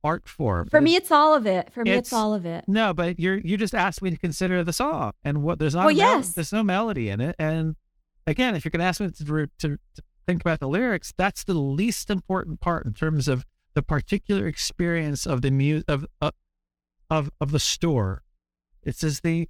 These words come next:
Speaker 1: it's not the food section where I use my mouth. It's not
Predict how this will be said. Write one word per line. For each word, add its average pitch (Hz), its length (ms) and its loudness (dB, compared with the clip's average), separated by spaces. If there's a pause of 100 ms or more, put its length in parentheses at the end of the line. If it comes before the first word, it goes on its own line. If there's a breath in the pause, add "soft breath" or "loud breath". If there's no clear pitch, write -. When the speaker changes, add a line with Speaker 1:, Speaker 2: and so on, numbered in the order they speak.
(140)
Speaker 1:
it's 170 200 -2
not 180 240 0
the 247 60 -4
food 277 360 -4
section 165 580 -2 (240)
where 139 200 0
I 131 120 0
use 131 260 0
my 175 120 2
mouth. 156 380 0 (400)
It's - 220 -2
not 180 260 2